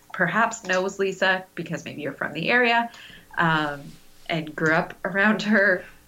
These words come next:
you'll know that it, it is just like listening to her talk. She's a very entertaining person. So loving it. And thank you.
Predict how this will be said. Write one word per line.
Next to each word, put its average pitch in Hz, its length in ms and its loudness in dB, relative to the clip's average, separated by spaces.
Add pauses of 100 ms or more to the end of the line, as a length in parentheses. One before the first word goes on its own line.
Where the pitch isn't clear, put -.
(140)
you'll 180 220 0
know 165 240 2
that 151 100 -2
it, 156 240 -8
it 254 140 -6
is 214 180 -6
just 165 220 -6
like 147 200 -4
listening 139 360 -8
to 156 80 -6
her 156 160 -2
talk. - 340 -2
She's 170 260 0
a 170 40 4
very 165 480 0
entertaining - 480 -6
person. - 520 -6
So 160 500 -2 (600)
loving - 360 2
it. - 180 -4 (340)
And 165 180 -2
thank 175 280 -2
you. 135 140 -10